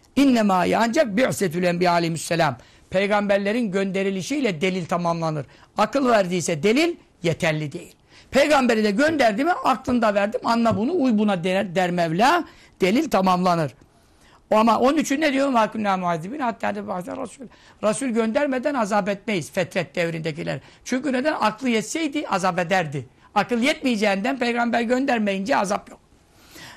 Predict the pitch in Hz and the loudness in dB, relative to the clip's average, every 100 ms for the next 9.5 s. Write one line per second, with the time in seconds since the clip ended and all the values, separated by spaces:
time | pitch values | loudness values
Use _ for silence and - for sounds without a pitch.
0 | - 160 196 302 339 233 220 208 202 202 | -6 0 4 4 4 4 4 4 4 2
1 | 196 208 196 185 180 185 160 180 170 165 | 2 2 4 2 2 0 0 0 2 2
2 | 156 147 202 311 349 - _ _ _ _ | 2 2 4 2 0 -6 _ _ _ _
3 | _ - 185 208 247 262 285 - 269 285 | _ 2 4 6 4 4 2 4 4 4
4 | - 349 339 220 220 165 139 190 185 - | 4 4 4 2 0 -2 -2 2 2 0
5 | - _ _ _ - 202 311 349 285 277 | -14 _ _ _ -2 2 2 2 2 2
6 | 247 240 254 320 208 247 190 - _ _ | 0 0 2 0 2 4 2 -2 _ _
7 | _ 226 349 330 269 311 240 233 226 214 | _ 2 4 6 4 4 4 4 2 2
8 | 208 185 208 220 208 185 185 240 220 190 | 2 2 0 -2 -2 2 2 0 0 0
9 | 139 170 180 175 175 | 2 2 2 2 -2